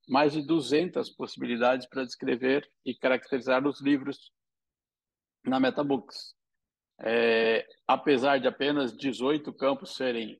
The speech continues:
obrigatórios, serem de preenchimento obrigatório, a M V B permite que o editor agregue diversas informações pro seu título.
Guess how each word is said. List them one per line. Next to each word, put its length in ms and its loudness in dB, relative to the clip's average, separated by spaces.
obrigatórios, 960 2
serem 160 -4
de 100 -6
preenchimento 560 -6
obrigatório, 640 2
a 120 0
M 100 8
V 140 6
B 180 4
permite 480 2
que 100 -2
o 40 4
editor 480 0
agregue 680 2
diversas 500 0
informações 720 0
pro 100 -18
seu 180 -2
título. 520 -2